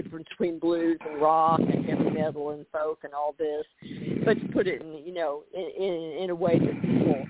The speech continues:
you know, that people might understand it. Um,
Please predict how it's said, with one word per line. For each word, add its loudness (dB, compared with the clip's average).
you -10
know, -8
that -8
people 0
might 2
understand 0
it. 6
Um, 4